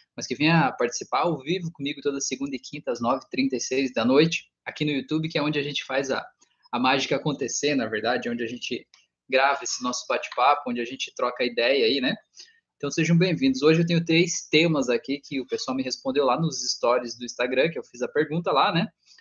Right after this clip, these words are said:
Então, eu tive três respostas e já vou falar quais são esses três, que é por aí que a gente começa, certo?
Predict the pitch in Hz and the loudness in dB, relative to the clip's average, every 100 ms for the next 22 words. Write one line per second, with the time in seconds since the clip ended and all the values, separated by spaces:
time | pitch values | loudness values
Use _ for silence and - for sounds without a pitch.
0 | - 127 135 147 143 135 135 139 143 147 | -6 -2 2 0 0 -6 0 2 2 2
1 | 160 - 139 196 - 156 151 156 170 156 | -2 2 4 4 2 -2 0 2 4 4
2 | 139 131 120 147 147 135 135 139 139 139 | 4 0 0 -2 0 0 0 0 -4 -4
3 | 135 170 165 131 139 - 147 - 123 123 | -6 -6 -2 0 0 -2 -6 -4 -6 -6
4 | 123 127 - 139 113 - - 180 - | -10 -14 -10 -8 -6 -2 2 4 2